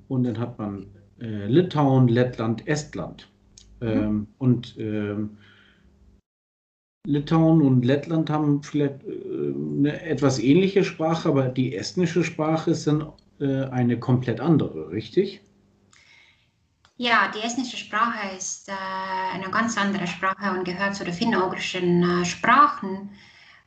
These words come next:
Speaker 2: und, ähm, ist sehr nä-, sehr ähnlich dem Finnischen. Es gibt auch sehr viele Ähnlichkeiten zwischen dem Ungarischen und es-, äh, Estnischen. Ähm, Sami-Sprache ist auch, äh, mit Estnischen, Estnischem verwandt. Ähm, also von da aus verstehen sich, äh,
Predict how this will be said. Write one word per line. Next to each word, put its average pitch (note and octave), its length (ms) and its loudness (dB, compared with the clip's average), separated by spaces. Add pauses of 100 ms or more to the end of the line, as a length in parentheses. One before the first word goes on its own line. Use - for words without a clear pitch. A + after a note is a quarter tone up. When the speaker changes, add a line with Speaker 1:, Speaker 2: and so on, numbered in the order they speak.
(140)
Speaker 2:
und, F#3+ 760 -8
ähm, F#3 540 -6 (140)
ist - 200 -12
sehr G#3+ 180 -2
nä-, G3+ 280 0
sehr A3+ 180 0
ähnlich G#3 340 2
dem F#3 140 -2
Finnischen. G#3 520 0
Es F#3 120 -4
gibt - 200 -8
auch - 80 -4
sehr G3+ 260 2
viele F#3+ 260 0
Ähnlichkeiten F#3 680 0
zwischen F#3+ 340 -2
dem F3 140 4
Ungarischen F#3 680 4
und F3+ 100 -2
es-, - 460 -6
äh, F3 320 -2
Estnischen. F#3 720 -6 (640)
Ähm, F#3 320 -4
Sami-Sprache F#3 880 2
ist E3+ 240 -4
auch, F3 300 -2
äh, F3 180 0
mit F3 160 0
Estnischen, F3 460 -4
Estnischem F#3 540 -2
verwandt. F3+ 680 -4
Ähm, F3 400 2 (340)
also F3+ 180 -4
von F#3 160 0
da G3+ 280 6
aus - 200 0
verstehen G#3 580 -2
sich, F#3+ 420 -4
äh, F3+ 520 0